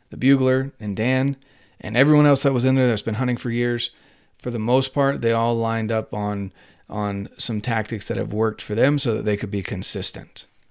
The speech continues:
right? So that's everyone from Hunting Fool, Jared Lyle, um, Follow Her Arrow, Jess,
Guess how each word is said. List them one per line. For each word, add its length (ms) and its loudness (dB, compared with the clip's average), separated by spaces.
right? 260 -10
So 140 -8
that's 280 -2
everyone 380 -4
from 320 -8
Hunting 300 -2
Fool, 600 -2
Jared 300 2
Lyle, 440 2
um, 260 -6
Follow 340 2
Her 140 -2
Arrow, 420 0
Jess, 560 0